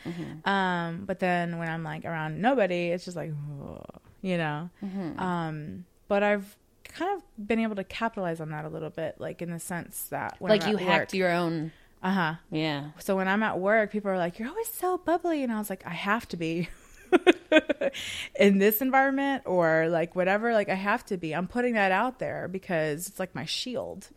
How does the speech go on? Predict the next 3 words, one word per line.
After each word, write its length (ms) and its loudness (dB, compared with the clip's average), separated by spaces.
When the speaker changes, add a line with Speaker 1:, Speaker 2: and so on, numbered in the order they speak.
Speaker 1:
Mm. 540 -6
Speaker 2:
Um, 880 -4
for 800 2